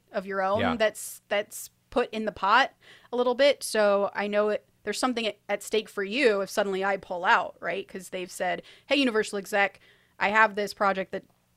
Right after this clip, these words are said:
Speaker 1: that Josh is gonna write and he's gonna kill it." So I wonder if there's, like, a consolation prize where you can s-, be like, Take, take the,
Speaker 2: Yeah.
Speaker 1: the pitch that I gave you. I'll back off, and I
Speaker 2: Yeah.
Speaker 1: promise not to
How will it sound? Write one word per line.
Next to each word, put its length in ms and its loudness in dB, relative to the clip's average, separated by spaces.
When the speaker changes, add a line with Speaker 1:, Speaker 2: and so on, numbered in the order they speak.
Speaker 1:
that 100 -6
Josh 260 -2
is 60 -12
gonna 180 -6
write 120 -2
and 80 -8
he's 80 -10
gonna 120 -10
kill 260 -8
it." 120 -8
So 120 0
I 80 6
wonder 240 6
if 140 4
there's, 180 4
like, 140 0
a 60 0
consolation 800 -2
prize 340 -4
where 40 -8
you 60 -10
can 60 -8
s-, 200 -12
be 140 -6
like, 180 -4
Take, 300 -4
take 260 2
the, 420 0
Speaker 2:
Yeah. 220 0
Speaker 1:
the 80 -4
pitch 320 -6
that 120 -2
I 80 -2
gave 240 -8
you. 300 -8
I'll 120 0
back 300 2
off, 400 0
and 160 -4
I 140 -4
Speaker 2:
Yeah. 100 0
Speaker 1:
promise 300 -2
not 220 -2
to 320 0